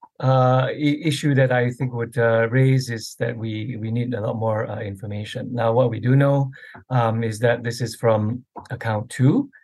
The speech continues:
uh, which the, the collateral, collateralized, uh, you know, uh, funds, uh, would be from account two, which does allow for, uh, house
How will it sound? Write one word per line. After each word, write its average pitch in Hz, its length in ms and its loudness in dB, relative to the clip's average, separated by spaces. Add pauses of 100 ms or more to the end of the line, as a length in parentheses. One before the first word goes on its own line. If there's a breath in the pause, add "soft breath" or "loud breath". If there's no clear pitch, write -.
(280 loud breath)
uh, 113 460 2
which 120 640 -6
the, 117 260 2
the 117 100 2
collateral, 120 720 2
collateralized, 113 1040 -2
uh, 104 480 0
you 117 100 -4
know, 107 240 -2
uh, 101 180 -6
funds, 131 600 4
uh, 110 280 2
would 113 140 2
be 113 100 0
from 110 180 -2
account 113 340 -2
two, 139 120 2
which 131 180 2
does 190 160 2
allow 131 320 4
for, 113 320 -4 (480 loud breath)
uh, 113 340 -2
house 113 340 -4